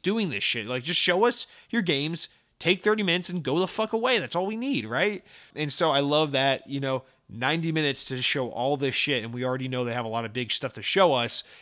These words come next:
means that this is gonna be a pretty packed show with hopefully some pretty great pacing, and meaning that they won't dwell too much on, like, smaller things that don't matter. Like, I don't want, you know, it's, it's nice sometimes when they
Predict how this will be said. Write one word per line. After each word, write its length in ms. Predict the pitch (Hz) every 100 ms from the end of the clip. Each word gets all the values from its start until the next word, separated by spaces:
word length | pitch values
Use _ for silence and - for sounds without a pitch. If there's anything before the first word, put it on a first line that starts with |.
| - -
means 480 | 139 185 170 143 120
that 360 | 120 139 - _ _ _ _ -
this 180 | 147
is 100 | 180
gonna 140 | 196 240
be 80 | 247
a 100 | - -
pretty 300 | 147 190 208
packed 340 | - 180 190
show 340 | - - 214 220
with 280 | 143 135 - _ _ -
hopefully 400 | 156 180 - 208
some 180 | 196 175
pretty 260 | - 180
great 280 | 151 160 -
pacing, 600 | - 143 151 117 101 101 _ _ _ -
and 260 | 143 143
meaning 220 | 165 165
that 120 | 156 139
they 80 |
won't 280 | 151 160 160
dwell 260 | 131 139 143
too 140 | 156
much 180 | 147 127
on, 80 | 139
like, 180 | 123 -
smaller 440 | - 131 135 131
things 180 | 135 120
that 120 | 117
don't 200 | 123 -
matter. 320 | 110 117 104
Like, 140 | 101 110
I 80 | 156
don't 160 | 196
want, 240 | 175 180 - - -
you 100 | 185
know, 120 | 202
it's, 240 | 185 185 -
it's 240 | 175 170
nice 280 | 170 214 196
sometimes 480 | 202 180 196 196 175
when 120 | 175
they 280 | 165 156